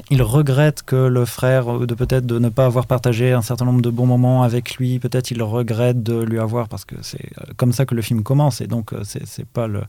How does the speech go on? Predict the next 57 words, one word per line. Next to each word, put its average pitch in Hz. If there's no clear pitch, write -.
le 110
dévoiler 117
que 120
de 113
le 131
dire, 151
mais 107
il 110
commence 135
à 117
sortir 117
avec, 107
euh, 104
celle 143
qui 123
était 117
la 107
copine 117
de 104
son 101
frère. 160
Là, 151
on 135
pourrait 139
imaginer 131
que 131
le 117
frère 139
soit 120
extrêmement 117
jaloux, 139
soit 151
extrêmement 120
envieux, 160
mais 131
c'est 110
quelque 113
chose -
que -
l'on, 117
enfin, -
en, 131
en 139
termes 147
de 135
crédibilité, 127
c'est -
ce -
qui -
apparaîtra 110
en 110
premier, 143
mais 110
finalement, 123
c'est, 123
c'est -
assez 143